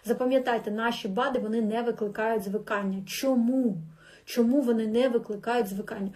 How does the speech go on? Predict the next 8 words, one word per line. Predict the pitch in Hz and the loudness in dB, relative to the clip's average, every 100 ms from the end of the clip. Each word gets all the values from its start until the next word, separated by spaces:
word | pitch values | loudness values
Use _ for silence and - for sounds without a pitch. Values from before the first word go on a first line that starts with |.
| - - | -14 -8
Тому | 254 262 269 | -2 0 -2
що | - 208 - _ | -2 -6 -8 _
вважайте, | 208 247 247 277 302 220 | -4 0 2 4 4 2
що | - 208 | -4 -8
це | - 247 | 0 2
їжа. | 214 170 233 247 202 180 214 185 - - | 2 0 0 2 0 -2 -4 -4 -10 -8
Вважайте, | 214 208 285 302 220 | -4 0 2 2 -2
що | - 214 | -4 -6